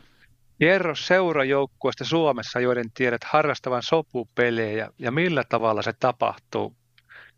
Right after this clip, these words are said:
Sen lisäksi oma mielipide, että onko tämä fine.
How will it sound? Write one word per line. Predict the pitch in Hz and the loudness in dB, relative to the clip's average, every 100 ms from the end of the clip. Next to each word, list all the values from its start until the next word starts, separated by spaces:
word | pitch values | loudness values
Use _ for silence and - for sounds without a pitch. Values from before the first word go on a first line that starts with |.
| _ - | _ -2
Sen | 160 151 143 | 0 2 0
lisäksi | 143 147 - - | 2 0 0 -2
oma | 165 175 143 | 0 2 0
mielipide, | 131 139 123 110 113 107 110 - - - | 0 0 0 -2 -4 -4 -6 -10 -6 -4
että | - 123 | 0 0
onko | 120 117 | 0 -2
tämä | 117 110 | -2 -2
fine. | 104 - 120 101 95 | -2 2 2 0 -6